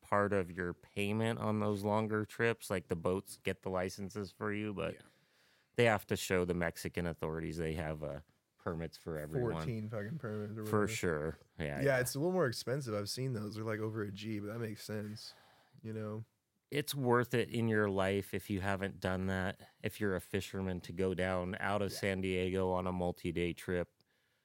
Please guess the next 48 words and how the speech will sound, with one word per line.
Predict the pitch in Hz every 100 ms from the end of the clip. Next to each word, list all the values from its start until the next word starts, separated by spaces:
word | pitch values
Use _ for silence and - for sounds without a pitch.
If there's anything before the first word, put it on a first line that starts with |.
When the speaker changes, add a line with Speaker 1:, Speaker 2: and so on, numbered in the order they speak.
| _ _ _ -
Speaker 1:
it's | 113 -
an | 101
experience. | 90 - - 98 98 92 90 90
You | 98
see | 90 - 95
so | - 95
much | 92 90 -
wildlife, | 90 87 90 85 87 85 85 -
and | 85 80
usually | 82 87 85 87 87
you | 82
catch | 80 87 85 -
a, | 80 78 - _ _ _ _ -
a |
lot | 117 110 95
of | 90
tuna | - 92 90
and | 87 90 87
stuff | - 90 -
like | 85 80
that | 85 85
that | - 90
you | 90
don't | 87
necessarily | 85 82 - - 82 80 80
catch | - 80 -
up | 80 -
here. | 90 85 - - _ _ _ _ -
Speaker 3:
They | 117 113
got | 117
Dorado | 107 110 107 107 107 107
and | 117
all | 117
that. | 117 117 - _
Speaker 1:
For | - 98
sure. | - 85 80
You're | 82 95
gonna, | 98 80 - -
if | 107
you | 123
go | 139 165
in | 143
the | 95
summer, | - 107 113 113
like, | 107 95
the | -
good | 95 107 104
times, | - 113 113 120 117